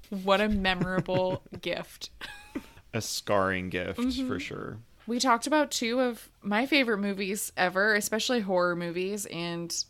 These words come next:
Speaker 1: I think it was fun to, like, look back on both of these. I'm so happy you got to visit Carrie for the first time, and it's pretty cool that these were both recognized in some way by the Academy.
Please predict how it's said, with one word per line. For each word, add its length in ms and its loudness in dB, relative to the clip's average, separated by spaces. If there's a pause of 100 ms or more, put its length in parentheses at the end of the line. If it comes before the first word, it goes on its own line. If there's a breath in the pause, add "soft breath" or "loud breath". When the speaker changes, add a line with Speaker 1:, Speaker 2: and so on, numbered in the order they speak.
(280)
Speaker 1:
I 60 -4
think 160 0
it 60 2
was 180 -2
fun 320 0
to, 500 0
like, 180 -4
look 160 2
back 240 2
on 120 0
both 200 0
of 120 -6
these. 400 -4
I'm 160 -6
so 200 -2
happy 300 0
you 140 -6
got 240 -2
to 320 -4
visit 440 -4
Carrie 320 -2
for 160 -6
the 80 -6
first 320 -8
time, 540 -4 (120)
and 540 -8 (280)
it's 120 -12
pretty 240 0
cool 280 0
that 160 -2
these 200 -2
were 120 -4
both 480 -4 (320)
recognized 840 -4
in 200 -8
some 300 -2
way 160 -6
by 160 -2
the 120 -4
Academy. 600 -8